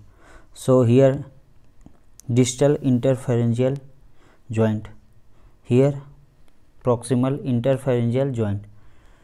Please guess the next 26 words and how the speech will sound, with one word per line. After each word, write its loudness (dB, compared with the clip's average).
और -2
ये 2
है 0
मेटाकार्पोफैरिंजियल -2
जॉइंट। -4
अब 0
गाइस, 4
ये 4
आप 6
बेसिक 0
समझ 0
लिए, -2
इसी 0
से 2
आपको 2
बहुत -2
ईजी 0
हो 2
जाएगा 0
कि -4
आप -2
कैसे 0
डिफरेंशिएट -2
कर -6
सकते -6
हैं। -6